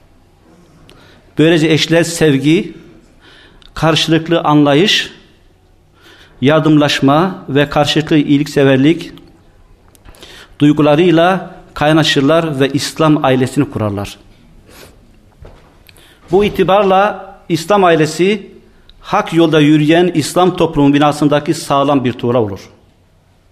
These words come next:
Bunun meydana getiren fertler elbette üretici ve yapıcı, iyilik ve takva üzere işbirliği içinde salih amellerde yarışan ve gayret eden kimseler olacaklardır.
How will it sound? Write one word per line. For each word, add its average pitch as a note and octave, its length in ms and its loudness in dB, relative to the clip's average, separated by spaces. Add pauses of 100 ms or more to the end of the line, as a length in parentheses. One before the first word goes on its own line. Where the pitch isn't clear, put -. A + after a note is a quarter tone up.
(1700)
Bunun F#3 260 0
meydana F3 400 2
getiren E3+ 560 -2
fertler E3 520 0
elbette E3 480 0
üretici D3+ 640 2
ve C#3+ 80 2
yapıcı, C3+ 500 -2 (720)
iyilik D3 380 2
ve C3 120 -2
takva C#3+ 400 -2
üzere D#3+ 600 0 (100)
işbirliği - 460 -2
içinde D3 500 0 (320)
salih C#3+ 480 -2
amellerde B2+ 480 0
yarışan C3+ 640 0 (1600)
ve B2+ 60 0
gayret C3 380 0
eden A#2+ 200 0
kimseler B2 460 -4
olacaklardır. G#2 760 -8